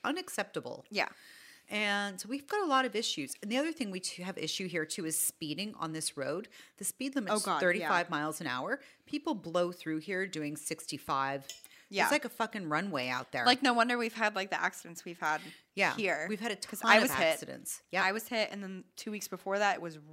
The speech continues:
Speaker 2: really bad.
Speaker 1: Seven cars got taken out then.
Speaker 2: Yeah.
Speaker 1: There was a really bad accident here two weeks ago. Girl was backing up, and the traffic light on the corner had turned yellow, so the guy gunned it right down the street
Speaker 2: Oh, my
Speaker 1: so he could
Speaker 2: God.
Speaker 1: make the yellow light just as she was backing up.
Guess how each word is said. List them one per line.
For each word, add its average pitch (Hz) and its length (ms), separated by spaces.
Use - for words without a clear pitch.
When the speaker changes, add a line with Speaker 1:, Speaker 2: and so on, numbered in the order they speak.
Speaker 2:
really 208 260
bad. 214 360
Speaker 1:
Seven 185 400
cars 185 320
got - 200
taken 185 320
out 165 200
then. 175 400
Speaker 2:
Yeah. 196 240
Speaker 1:
There 190 80
was 170 120
a 170 60
really 185 220
bad 147 200
accident 147 440
here 156 200
two 156 200
weeks 196 280
ago. 127 360
Girl 156 240
was 151 140
backing 147 420
up, 160 280
and 165 200
the 143 140
traffic 165 420
light 160 140
on 156 80
the 160 80
corner 175 360
had 165 160
turned 156 300
yellow, 151 460
so 175 180
the 160 120
guy 151 340
gunned 156 320
it 113 120
right 151 180
down 151 200
the 147 80
street - 560
Speaker 2:
Oh, 226 260
my 190 80
Speaker 1:
so 180 140
he 190 100
could - 140
Speaker 2:
God. 160 80
Speaker 1:
make 160 240
the 156 80
yellow 151 280
light 147 440
just 170 200
as 147 60
she - 140
was 139 120
backing 131 440
up. 131 160